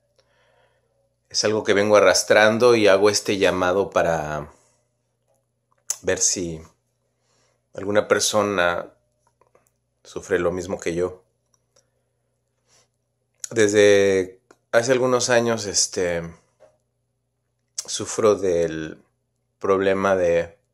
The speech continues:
que la gente no entiende mis chistes. Es muy triste que cuando yo cuento un chiste, la gente no se ríe de mi chiste, se ríen de mí.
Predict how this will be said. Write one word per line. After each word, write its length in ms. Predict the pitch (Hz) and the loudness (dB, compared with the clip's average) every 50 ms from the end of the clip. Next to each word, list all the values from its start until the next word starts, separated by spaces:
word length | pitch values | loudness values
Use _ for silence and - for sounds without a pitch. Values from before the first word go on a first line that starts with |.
| _ _ _ _ _ _ _ _ _ _ _ _ _ _ _ _ _ _ _ _ _ _ _ _ _ _ _ - - | _ _ _ _ _ _ _ _ _ _ _ _ _ _ _ _ _ _ _ _ _ _ _ _ _ _ _ -6 -2
que 100 | 107 92 | 0 0
la 120 | 98 95 | 0 0
gente 340 | - 110 104 98 - 107 98 | -2 -2 -4 -4 -4 -6 -4
no 100 | 95 95 | -4 -4
entiende 340 | 92 90 - 101 90 90 87 | -6 -6 -8 -10 -8 -8 -10
mis 220 | 85 82 - - | -10 -10 -10 -6
chistes. 640 | - - 101 95 - - - - - - - - - - _ _ _ _ _ _ _ _ _ _ _ _ _ _ _ _ _ _ _ _ _ _ _ _ _ _ _ _ _ _ _ _ _ _ _ _ _ _ _ _ _ _ _ _ _ _ _ _ _ _ _ _ _ _ _ _ _ _ _ _ _ - - | -6 -4 -2 -4 -4 -6 -6 -14 -14 -12 -10 -10 -10 -12 _ _ _ _ _ _ _ _ _ _ _ _ _ _ _ _ _ _ _ _ _ _ _ _ _ _ _ _ _ _ _ _ _ _ _ _ _ _ _ _ _ _ _ _ _ _ _ _ _ _ _ _ _ _ _ _ _ _ _ _ _ -4 -2
Es 140 | 107 - 131 | -2 0 0
muy 100 | 135 135 - | -2 0 0
triste 720 | - 131 123 - - - 143 127 131 160 - - - _ _ _ _ _ _ _ _ _ _ _ _ _ _ _ _ _ _ _ _ - | 2 2 2 0 0 2 2 4 4 2 0 -4 -12 _ _ _ _ _ _ _ _ _ _ _ _ _ _ _ _ _ _ _ _ -12
que 140 | - 113 - | -6 0 2
cuando 180 | 104 101 104 | 2 4 4
yo 120 | 104 110 113 - - _ _ _ - _ | 2 0 -2 -6 -12 _ _ _ -10 _
cuento 280 | - 135 123 123 - 139 | 4 4 4 6 4 2
un 100 | 131 110 | 2 2
chiste, 680 | - 139 135 131 - - 135 123 120 117 - - _ _ _ _ _ _ _ _ _ _ _ _ _ _ _ _ _ _ _ | 2 0 0 0 0 2 2 2 2 2 -2 -8 _ _ _ _ _ _ _ _ _ _ _ _ _ _ _ _ _ _ _
la 140 | - 104 104 | -4 -4 -2
gente 260 | - 131 120 - 139 | -2 0 0 2 2
no 100 | 117 117 | 2 2
se 140 | 117 - 123 | 2 2 2
ríe 160 | 110 120 120 | 2 2 2
de 80 | 107 104 | 2 2
mi 120 | 107 110 | 0 0
chiste, 380 | - - - 127 117 - - 104 | 0 0 0 0 -2 -2 -2 -2
se 140 | - - 104 | -2 -2 0
ríen 220 | 110 113 117 117 | 2 2 2 2
de 80 | 113 107 | 0 -2
mí. 340 | 113 123 139 160 165 160 | -2 -2 -4 -6 -8 -14